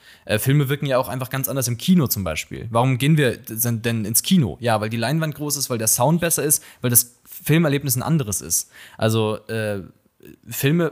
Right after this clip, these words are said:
fordern immer auch einen gewissen U-, Umgang und ein gewisses Umfeld. Und das kann man denen dann nicht so wirklich vorwerfen. Der Film baut halt genau darauf.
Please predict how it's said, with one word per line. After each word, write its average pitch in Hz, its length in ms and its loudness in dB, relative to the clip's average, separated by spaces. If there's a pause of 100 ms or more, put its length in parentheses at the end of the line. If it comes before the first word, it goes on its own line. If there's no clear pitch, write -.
fordern 135 380 -2
immer 135 220 -2
auch 139 160 -2
einen 147 140 0
gewissen 131 600 -2 (400)
U-, 123 60 -4
Umgang 123 580 0
und 113 140 -8
ein 117 120 -6
gewisses 113 280 -4
Umfeld. - 560 -4 (3250)
Und 117 120 0
das 110 140 0
kann 127 120 -2
man 123 120 -2
denen 123 180 -4
dann 113 160 -4
nicht 113 100 -4
so 120 100 -6
wirklich 113 220 -10
vorwerfen. 131 340 -2
Der 110 100 -2
Film 123 240 -4
baut 123 240 0
halt 113 140 -4
genau 110 200 -6
darauf. 101 440 -6